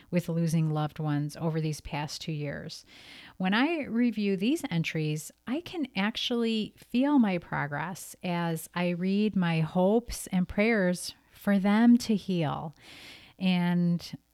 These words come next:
a-, as I recounted my desire to support them through their losses. Hell, I, I've been through this horrific situation,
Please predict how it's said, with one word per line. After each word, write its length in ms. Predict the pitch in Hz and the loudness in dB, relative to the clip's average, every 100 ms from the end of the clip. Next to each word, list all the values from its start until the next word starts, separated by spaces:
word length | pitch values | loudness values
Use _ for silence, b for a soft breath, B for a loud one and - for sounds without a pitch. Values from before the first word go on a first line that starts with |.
| _ _ - | _ _ -18
a-, 320 | 185 185 196 - | -12 -6 -6 2
as 220 | 196 185 | 2 4
I 80 | 180 | 2
recounted 720 | 180 180 - 196 220 220 180 | 2 0 0 2 4 4 2
my 140 | 185 | 2
desire 760 | 175 170 180 175 208 180 160 156 | 2 0 2 2 2 2 2 -2
to 180 | - 170 | -4 -2
support 580 | - 180 - 208 214 - | 0 0 2 2 2 0
them 380 | 202 226 247 226 | 4 8 10 8
through 200 | 214 175 | 4 2
their 180 | 165 | 0
losses. 800 | 147 147 151 - 156 - 170 - b b b - | 0 -2 -2 -4 -8 -10 -12 -16 b b b -4
Hell, 400 | 226 226 170 - | 2 4 4 4
I, 240 | 208 247 - | 4 4 2
I've 260 | 214 254 - | 2 2 2
been 240 | 233 233 | 4 4
through 180 | 226 202 | 4 2
this 200 | 180 - | 0 0
horrific 440 | 180 170 208 269 - | 0 2 2 0 -4
situation, 1000 | 233 - 208 185 220 - 147 147 170 | -6 -2 0 2 0 0 -2 -2 -4